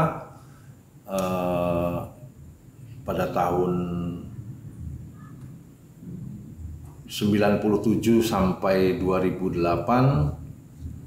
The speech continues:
saya bekerja di salah satu stasiun T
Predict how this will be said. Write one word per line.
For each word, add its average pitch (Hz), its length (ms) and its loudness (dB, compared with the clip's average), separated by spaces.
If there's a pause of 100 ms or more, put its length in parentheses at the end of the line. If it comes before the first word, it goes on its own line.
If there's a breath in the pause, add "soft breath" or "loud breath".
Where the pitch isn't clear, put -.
saya 98 480 2 (1700)
bekerja 90 560 2
di 90 240 2
salah 85 320 0
satu 87 640 0 (800)
stasiun 87 480 -2
T 90 80 -2